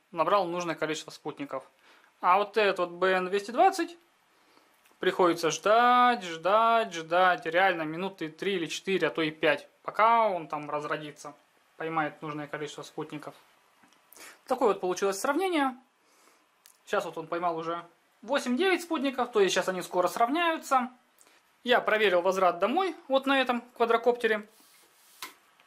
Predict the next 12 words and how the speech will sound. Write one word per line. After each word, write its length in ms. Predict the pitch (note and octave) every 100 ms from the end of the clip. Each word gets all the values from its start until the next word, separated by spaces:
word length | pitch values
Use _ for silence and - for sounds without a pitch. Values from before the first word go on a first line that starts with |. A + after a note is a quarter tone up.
| _ _ - -
И 100 | C#4
он 140 | A#3
у 40 | F#3+
меня 180 | F#3+
нормально 340 | F3+ F#3 F3+ E3+
вернулся 500 | G3 C#4+ G4 F#4+ C#4+
в 80 | -
точку 360 | D#4 - B3
практически, 500 | A#3+ A#3+ A#3 - -
откуда 240 | G#3+ G#3+ G3+
я 60 |
стартовал. 600 | G3 G3+ A3 G#3+ G3 G3